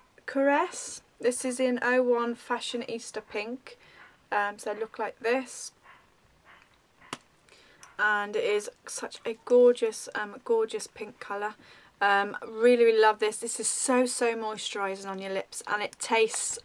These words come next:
fab too. And the last one is the number seventeen, or should I just say seventeen, uh, Mirror Shine Beehive. Um,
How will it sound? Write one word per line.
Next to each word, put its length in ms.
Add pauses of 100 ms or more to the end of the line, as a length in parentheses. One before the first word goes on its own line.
fab 440 (140)
too. 440 (1080)
And 160
the 80
last 480
one 460 (100)
is 540
the 480 (560)
number 260
seventeen, 880 (100)
or 100
should 160
I 20
just 320
say 200
seventeen, 920 (420)
uh, 160
Mirror 300
Shine 640
Beehive. 880
Um, 340